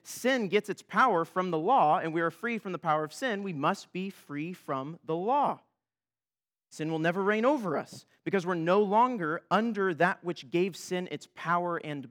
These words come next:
bite, the law. Well, how did this happen? How are we freed from the law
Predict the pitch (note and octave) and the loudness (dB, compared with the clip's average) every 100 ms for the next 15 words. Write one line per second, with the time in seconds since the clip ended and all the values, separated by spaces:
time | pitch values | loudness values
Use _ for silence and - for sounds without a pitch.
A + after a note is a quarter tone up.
0 | _ D3+ D3+ C3+ - _ _ _ - A#2+ | _ -2 -2 -2 -12 _ _ _ -16 -8
1 | B2 B2 - _ _ _ _ _ _ _ | -6 -6 -8 _ _ _ _ _ _ _
2 | _ _ _ _ _ _ _ _ _ _ | _ _ _ _ _ _ _ _ _ _
3 | _ _ C3 D3 C#3+ C3+ C#3+ D#3 - - | _ _ -10 -8 -6 -8 -8 -8 -10 -18
4 | _ _ _ _ _ _ _ _ _ _ | _ _ _ _ _ _ _ _ _ _
5 | _ _ - D3+ F3 F3 E3+ _ F#3 F#3+ | _ _ -6 0 0 0 -4 _ -6 -4
6 | E3+ C3+ D#3+ D#3 D#3 C#3+ C3+ C#3 C3+ | -4 -6 -6 -4 -4 -2 0 0 -2